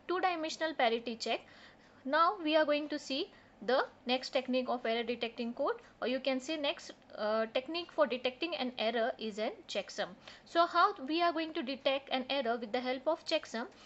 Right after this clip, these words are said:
we are going to see. See, data is going to be, what, whatever the data is going to be sent by a user or a sender, first of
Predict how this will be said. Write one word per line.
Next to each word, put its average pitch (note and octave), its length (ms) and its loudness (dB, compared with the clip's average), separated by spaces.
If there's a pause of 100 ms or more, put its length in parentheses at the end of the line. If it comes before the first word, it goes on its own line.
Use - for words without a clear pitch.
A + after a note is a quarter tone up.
(160)
we D4 140 2
are D#4 80 6
going C4+ 240 2
to A#3 100 -4
see. C4 280 -6 (500)
See, G4 200 2
data C#4 300 6 (100)
is G4+ 100 -4
going F4+ 240 0
to F4+ 120 0
be, C#4+ 200 -2 (220)
what, A#3 360 0
whatever A#3 360 2
the G#4 120 -2
data E4+ 260 0
is D#4+ 120 0
going D4+ 200 -2
to - 40 -6
be D4+ 100 -2
sent C4+ 440 -2
by C#4 100 2
a C#4 160 2
user C4+ 520 0 (200)
or G#3 80 4
a A3 100 0
sender, C#4+ 440 0 (360)
first F4+ 320 4
of E4+ 140 6